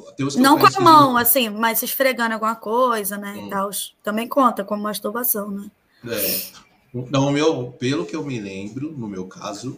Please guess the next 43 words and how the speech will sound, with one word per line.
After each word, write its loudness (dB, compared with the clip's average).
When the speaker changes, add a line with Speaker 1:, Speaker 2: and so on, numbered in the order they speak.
Speaker 1:
eu -8
não -4
lembro -6
de -4
se -10
esfregar, -6
eu -8
lembro -6
de -10
com -2
a 2
mão -2
mesmo. -8
Speaker 2:
Entendi. 4
Speaker 1:
Mas, 2
é, 8
mas 0
eu 2
acho -2
que 0
eram 0
uns, -6
uns -8
dez -2
anos. -8
Uns 2
Speaker 2:
É. 6
Speaker 1:
dez -2
anos, -10
certeza. -6
Speaker 2:
Na, -6
na 4
puberdade 6
que 2
é 8
foda, 4
né? -8
Speaker 1:
Nossa. -18
Speaker 2:
<laughs> 4
Então, 6
Speaker 1:
Ô, 6
cê, 2
Speaker 2:
então 2